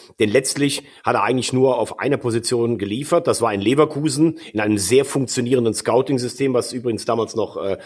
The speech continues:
Rainer Kallmund aufgebaut hat in Südamerika. Dann ist er zu den Bayern, da hat er angeblich Vidal entdeckt, ähm, oder, oder, oder einen Douglas Costa, der hat aber auch ein paar Fehleinkäufe gemacht und beim V F B war es ein totales Desaster,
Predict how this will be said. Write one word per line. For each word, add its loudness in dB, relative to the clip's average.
Rainer 2
Kallmund 2
aufgebaut 0
hat 0
in -4
Südamerika. -2
Dann 0
ist 2
er 6
zu 0
den 2
Bayern, 4
da 2
hat 4
er 4
angeblich -2
Vidal 0
entdeckt, 0
ähm, 2
oder, 2
oder, 0
oder 2
einen -4
Douglas -2
Costa, 2
der 2
hat 0
aber 2
auch 0
ein -12
paar -4
Fehleinkäufe 0
gemacht 0
und -2
beim 2
V 4
F -4
B 4
war 4
es -6
ein -10
totales -2
Desaster, 0